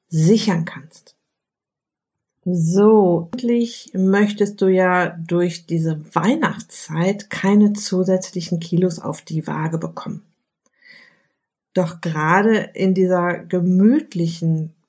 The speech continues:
Plätzchen- und Lebkuchen geschwängerten Zeit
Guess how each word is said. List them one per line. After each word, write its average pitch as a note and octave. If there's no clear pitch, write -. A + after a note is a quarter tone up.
Plätzchen- F#3
und E3
Lebkuchen G3
geschwängerten F#3
Zeit G#3+